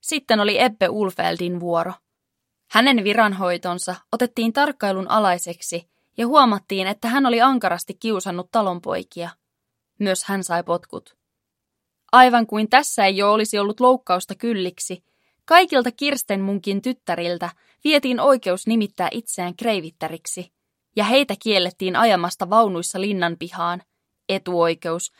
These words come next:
joka sallittiin ainoastaan valtakunnan ensimmäisille naisille. Tyttäret olivat raivoissaan.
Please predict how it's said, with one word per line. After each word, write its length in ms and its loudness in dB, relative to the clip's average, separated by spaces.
joka 200 0
sallittiin 560 0
ainoastaan 680 0
valtakunnan 640 2
ensimmäisille 760 -2
naisille. 640 -6
Tyttäret 500 0
olivat 320 -2
raivoissaan. 840 0